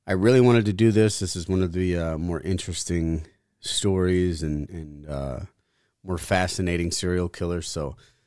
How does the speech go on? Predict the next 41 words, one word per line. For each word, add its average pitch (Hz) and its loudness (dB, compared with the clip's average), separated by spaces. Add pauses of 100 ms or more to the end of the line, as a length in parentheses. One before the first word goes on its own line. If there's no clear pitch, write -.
(360)
you 92 -16
know, 76 -4
I, 73 -4
I'm, 80 -2
uh, 73 -4 (420)
if, 85 -6
if 98 0
he 120 6
didn't 127 4
have 120 6
a 117 4
last 113 2
meal, 113 4
we 98 6
wouldn't 98 2
be 101 4
able 98 2
to 95 0
do 101 0
this, 95 0
but 82 -8
he, 87 -4
he - -10
did. 85 -2
He 71 -10
didn't, 87 -4
he 90 -14
didn't, 92 -4
he 95 -8
died 107 2
on 131 2
death 113 2
row, 98 4
but 85 -2
not 92 -4
the 98 -6
way 98 2
he 92 2
was 82 0
supposed 80 -6
to. 98 -4